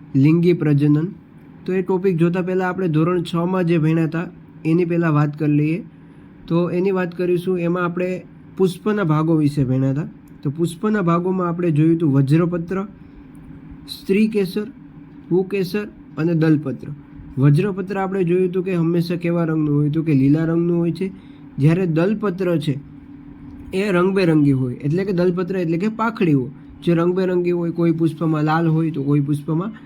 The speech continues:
સફેદ હોય, એટલે દલપત્ર રંગબેરંગી હોય, જ્યારે વજ્રપત્ર છે એ લીલા રંગનું હોય. આ આપણે છઠ્ઠા ધોરણમાં જોઈ ગયા. સ્ત્રીકેસર અને પુકેસર આ બંનેના ભાગ પડે છે, જે આપણે સાતમા ધોરણમાં આવશે અને છઠ્ઠા ધોરણમાં ભણી ગયા છે.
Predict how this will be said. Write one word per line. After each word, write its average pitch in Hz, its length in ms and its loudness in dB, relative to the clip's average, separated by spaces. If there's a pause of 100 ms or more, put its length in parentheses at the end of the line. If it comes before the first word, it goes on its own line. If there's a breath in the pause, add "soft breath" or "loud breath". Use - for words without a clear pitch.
(120)
સફેદ 180 400 0
હોય, 131 140 2
એટલે 156 140 -2
દલપત્ર 196 480 -2 (160)
રંગબેરંગી 175 600 0
હોય, 196 220 -2 (140)
જ્યારે 165 320 0
વજ્રપત્ર 160 760 2
છે 147 180 -10
એ 277 160 -8
લીલા 170 300 2
રંગનું 123 340 -4
હોય. 123 120 -8 (300 loud breath)
આ 190 120 -4
આપણે 202 240 0
છઠ્ઠા 190 280 -2
ધોરણમાં 151 420 2
જોઈ 127 200 -2
ગયા. 123 160 -6 (280 loud breath)
સ્ત્રીકેસર 220 920 -2
અને 185 180 -2
પુકેસર 170 600 0 (160)
આ 180 160 0
બંનેના 185 520 0
ભાગ 160 260 0
પડે 165 260 -2
છે, 185 200 -6 (500 loud breath)
જે 156 140 4
આપણે 190 460 -2 (540)
સાતમા 170 360 -2
ધોરણમાં 196 420 0
આવશે 196 280 -4
અને 165 200 0
છઠ્ઠા 156 300 -2
ધોરણમાં 180 440 0
ભણી 175 260 2
ગયા 185 120 0
છે. 196 180 -6